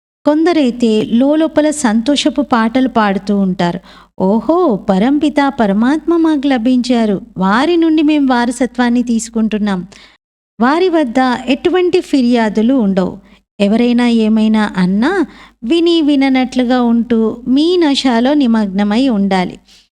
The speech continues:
ఏదైనా అనారోగ్యం లేక దుఃఖం మొదలైనవి ఉంటే మీరు కేవలం స్మృతిలో ఉండండి. ఈ లెక్కాచారాలను ఇప్పుడే తీర్చుకోవాలి.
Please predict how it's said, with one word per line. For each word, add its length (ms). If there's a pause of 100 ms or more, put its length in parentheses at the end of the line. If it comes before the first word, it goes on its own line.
(160)
ఏదైనా 460
అనారోగ్యం 760
లేక 280
దుఃఖం 520
మొదలైనవి 600
ఉంటే 560 (340)
మీరు 140
కేవలం 800
స్మృతిలో 800
ఉండండి. 520 (520)
ఈ 120
లెక్కాచారాలను 1200
ఇప్పుడే 540
తీర్చుకోవాలి. 880